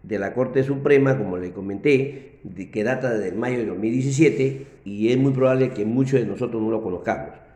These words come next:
Y finalmente vamos a hacer una práctica, en lo mío, en el tema contable, sobre una consulta de un cliente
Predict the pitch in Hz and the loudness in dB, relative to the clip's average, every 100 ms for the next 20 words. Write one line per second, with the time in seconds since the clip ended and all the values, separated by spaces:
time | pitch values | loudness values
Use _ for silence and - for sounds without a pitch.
0 | _ _ _ - - _ _ - 185 180 | _ _ _ -20 -20 _ _ -6 -2 -2
1 | 170 160 156 240 240 226 220 220 190 185 | 0 0 2 2 4 6 6 6 6 6
2 | 175 156 170 180 156 131 160 - 156 131 | 4 2 2 0 0 0 0 2 -2 -2
3 | 143 135 135 - - - _ _ - - | 0 0 -4 -10 -20 -20 _ _ -20 -18
4 | - 98 107 147 143 127 123 92 - 123 | -10 -2 2 6 6 4 0 -4 -4 -2
5 | 123 120 98 95 131 110 113 - - - | -2 -4 -6 0 2 2 0 -4 -12 -20
6 | - _ _ _ - 175 170 165 170 180 | -20 _ _ _ 2 6 8 8 6 6
7 | 240 226 - 147 143 180 135 143 147 143 | 4 0 0 0 4 4 4 2 0 0
8 | 117 135 143 139 139 139 143 147 131 123 | 0 0 0 -2 -2 -4 0 2 2 0
9 | 139 135 135 | -2 -4 -6